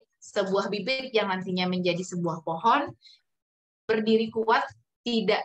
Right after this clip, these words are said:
dari seberapa banyak buahnya, tapi seberapa dalam akarnya. Ya, jadi ketika kita masih bibit, marilah kita,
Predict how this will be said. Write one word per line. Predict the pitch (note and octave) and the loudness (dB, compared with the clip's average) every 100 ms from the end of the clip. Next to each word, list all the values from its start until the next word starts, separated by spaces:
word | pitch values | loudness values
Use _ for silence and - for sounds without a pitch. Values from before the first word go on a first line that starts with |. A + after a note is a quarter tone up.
| - | -2
dari | F#3+ F#3 F#3 F#3+ F3+ | 2 2 2 -2 -4
seberapa | F3+ G3+ F3+ F3 D#3+ D#3+ | -4 -4 -2 0 0 0
banyak | G#3 D4+ D#4 | 0 0 -2
buahnya, | E3 D#3 E3 F#3+ A3 | -4 -2 -2 -4 0
tapi | F#3 - A#3+ B3+ C4 - | -2 -4 -6 -6 -6 -4
seberapa | G3 F3 E3+ F3+ | -2 0 0 0
dalam | F#3 E3+ F3+ F#3 | 0 2 2 0
akarnya. | D#3+ E3 D#3+ D#3 C#3+ - _ D#3 | -2 -2 -4 -6 -8 -14 _ -2
Ya, | F#3 | 0
jadi | F#3 F3+ A3+ - - - | 0 0 -2 -6 -14 -6
ketika | A3 G3+ G3 | -4 -2 -2
kita | G3 F#3+ | -2 -4
masih | - F#3 | -4 -2
bibit, | E3+ B3 B3+ | 0 0 0
marilah | F3+ F3+ G#3+ - | 0 0 -2 -4
kita, | G3 - A3+ A#3+ | -10 2 6 6